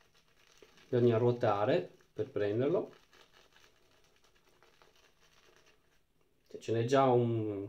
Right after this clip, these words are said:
un bel po', eh. Ho dato solo qualche giro, è venuto via subito. E poi andiamo nella ciotola e giriamo.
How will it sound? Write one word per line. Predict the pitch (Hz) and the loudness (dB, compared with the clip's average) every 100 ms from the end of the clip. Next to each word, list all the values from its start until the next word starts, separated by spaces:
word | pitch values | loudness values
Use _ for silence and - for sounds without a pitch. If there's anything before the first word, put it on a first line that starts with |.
| - | -14
un | - 127 | -10 -4
bel | 131 139 | 0 0
po', | - 78 104 | -2 -2 -2
eh. | 165 | -2
Ho | - - | -4 -8
dato | 139 120 127 | -8 -6 -2
solo | 151 143 | 2 4
qualche | 139 127 120 | 2 -2 -2
giro, | 110 113 143 180 - | 0 2 4 2 0
è | |
venuto | 127 123 120 | -2 0 0
via | 113 | -2
subito. | 107 - 120 131 185 - - - - - _ | -2 -4 -6 -4 -4 -6 -12 -20 -20 -20 _
E | 156 | 4
poi | 185 | 8
andiamo | 170 170 151 | 8 10 8
nella | 127 151 185 | 8 6 4
ciotola | - 123 120 131 135 139 | 4 2 4 6 6 4
e | 139 131 - | 2 2 0
giriamo. | - - 131 123 123 120 120 120 123 | -6 0 2 4 4 4 4 4 0